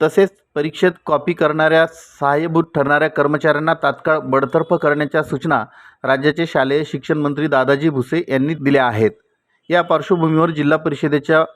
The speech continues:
भगवान बिरसा मुंडा सभागृहात जिल्हास्तरीय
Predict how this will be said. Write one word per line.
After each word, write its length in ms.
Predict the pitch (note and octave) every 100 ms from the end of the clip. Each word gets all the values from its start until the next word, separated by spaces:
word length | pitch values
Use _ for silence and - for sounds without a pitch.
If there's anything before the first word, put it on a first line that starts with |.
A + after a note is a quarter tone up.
| _ _ _ _
भगवान 420 | - C3 D3+ E3+ D#3+
बिरसा 300 | C#3+ B2+ E3
मुंडा 280 | D3+ D3
सभागृहात 520 | D#3 C#3 C#3 D3 D#3+ A#2 - _ _ C3+
जिल्हास्तरीय 640 | C#3+ E3 F3+ - D#3+ F3